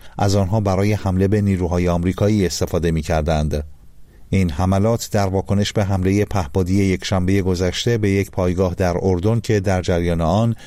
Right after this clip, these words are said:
سه نظامی آمریکایی کشته و بیش از چهل نفر دیگر زخمی شدند، صورت گرفت. خبر آغاز حملات تلافی جویانه علیه نیروی قدس سپاه پاسداران و گروه‌های نیابتی‌اش در سوریه و عراق را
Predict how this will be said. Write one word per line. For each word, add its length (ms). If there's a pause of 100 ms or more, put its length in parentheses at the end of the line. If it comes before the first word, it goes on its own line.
(140)
سه 260
نظامی 480
آمریکایی 680
کشته 500
و 120
بیش 240
از 220
چهل 280
نفر 360
دیگر 340
زخمی 400
شدند، 560 (220)
صورت 460
گرفت. 500 (600)
خبر 400
آغاز 420
حملات 460
تلافی 460
جویانه 380
علیه 380
نیروی 420
قدس 220
سپاه 400
پاسداران 580
و 140
گروه‌های 520
نیابتی‌اش 720
در 220
سوریه 480
و 80
عراق 480
را 220